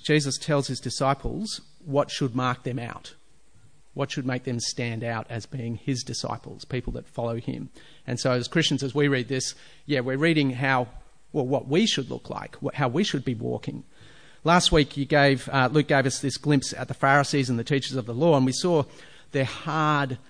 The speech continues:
legalistic, judgmental attitude. We saw them out to trap Jesus, out to think the worst of Jesus, to catch him out, to want to harm him. And in contrast, you see Jesus being presented by Luke as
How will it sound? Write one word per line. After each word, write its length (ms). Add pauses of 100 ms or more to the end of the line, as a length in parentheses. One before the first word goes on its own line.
(300)
legalistic, 1040
judgmental 800
attitude. 560
We 80
saw 220
them 160 (140)
out 220 (180)
to 100
trap 540
Jesus, 600
out 200
to 80
think 260
the 100
worst 600
of 200
Jesus, 340
to 140
catch 340
him 140
out, 420 (500)
to 100
want 120
to 40
harm 340
him. 200
And 120
in 120
contrast, 640
you 60
see 220
Jesus 320
being 260
presented 460
by 140
Luke 320
as 320